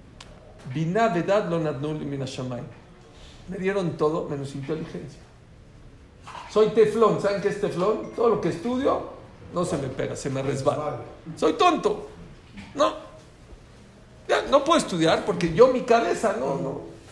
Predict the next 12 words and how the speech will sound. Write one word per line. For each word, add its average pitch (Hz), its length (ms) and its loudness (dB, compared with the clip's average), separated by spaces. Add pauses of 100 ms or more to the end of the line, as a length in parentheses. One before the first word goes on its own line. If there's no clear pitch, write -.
(120)
Ah. 160 440 -6 (2000)
Por 220 140 4
lo 247 140 8
tanto, 285 320 8
Dios 247 260 6
no 254 160 6
me 254 120 6
dio 254 360 10
inteligencia 220 760 2
para 175 120 -4
poder 202 200 4
estudiar. - 720 0